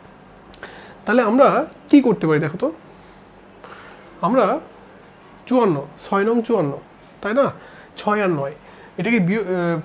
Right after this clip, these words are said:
করলে কি, আহ, তোমার হচ্ছে পনেরো আসে? দেখো তো, ছয় আর নয় করলে কিন্তু পনেরো আসে, আসে না? কিন্তু এখানে সামনে কিন্তু মাইনাস, তার মানে এখানে একটা মাইনাস করতে হবে, এখানেও কিন্তু এটা মাইনাস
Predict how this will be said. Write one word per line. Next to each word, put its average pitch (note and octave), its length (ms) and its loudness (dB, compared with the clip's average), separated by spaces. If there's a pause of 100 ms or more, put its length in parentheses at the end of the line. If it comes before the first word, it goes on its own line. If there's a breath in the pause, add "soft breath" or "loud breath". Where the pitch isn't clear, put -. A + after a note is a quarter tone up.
(240)
করলে A3 240 0
কি, A#3 100 0
আহ, F#3 80 -6 (420)
তোমার F#3 200 0
হচ্ছে F#3 180 -2 (140)
পনেরো A3+ 300 2
আসে? D4 140 -2 (100)
দেখো G3+ 200 -4
তো, C#4 40 2 (540 loud breath)
ছয় A3 300 -2 (500)
আর A#3+ 80 -2 (580)
নয় C#3 180 -6 (840 loud breath)
করলে A#3+ 240 2
কিন্তু A3 200 0 (440)
পনেরো A#3 340 8
আসে, - 160 -8 (280)
আসে B3+ 200 -2
না? G3 60 2 (440 loud breath)
কিন্তু C4 220 4 (100)
এখানে A3 200 0
সামনে B3+ 160 2
কিন্তু C4 200 2
মাইনাস, C#3+ 280 -2 (100)
তার - 140 -4
মানে G#3+ 100 2 (120)
এখানে G#3+ 200 0
একটা A#3 140 -2
মাইনাস G#3+ 260 -2
করতে G#3+ 200 -4
হবে, B3+ 140 2 (580 loud breath)
এখানেও C4+ 280 4
কিন্তু A3 160 2
এটা F#3+ 140 0
মাইনাস D3 180 -4